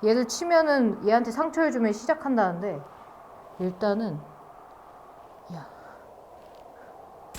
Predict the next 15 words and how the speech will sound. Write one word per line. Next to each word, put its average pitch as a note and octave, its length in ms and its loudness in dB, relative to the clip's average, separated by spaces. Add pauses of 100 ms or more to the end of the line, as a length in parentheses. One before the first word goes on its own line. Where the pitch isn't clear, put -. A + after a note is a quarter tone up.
(840)
이 - 1800 -4
잉? F3+ 80 2
에이. F3+ 600 6 (1120)
아우! E4 520 12 (800)
잠깐만. G#3+ 380 4 (400)
어. D4 180 2 (1160)
이거나 A4 280 12
먹어라, D4 280 12
이거나. A3+ 280 6 (420)
왜 F4 220 10
절로 F4 220 10
안 C#4 120 12
가냐? D4+ 340 6 (320)
오케이. A#3+ 320 4 (320)
굿. D#4 180 2